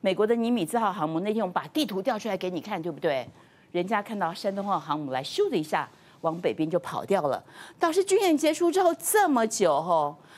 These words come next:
美国第七舰队好开心啊，来了啊，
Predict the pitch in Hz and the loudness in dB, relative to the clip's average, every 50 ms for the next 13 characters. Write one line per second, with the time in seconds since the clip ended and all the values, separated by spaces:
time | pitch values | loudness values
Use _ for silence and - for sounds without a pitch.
0 | - - _ 240 240 233 294 302 349 330 294 320 311 302 339 311 277 302 262 233 | -20 -10 _ -2 0 2 2 2 2 2 2 2 2 2 2 2 4 2 2 2
1 | 190 175 - 269 277 269 302 - - 277 277 262 226 185 180 180 160 160 175 214 | 0 -2 0 0 0 0 0 0 0 0 2 2 2 4 4 2 2 2 2 2
2 | 247 233 190 160 143 107 135 156 143 131 | 4 4 2 2 2 2 2 0 0 -2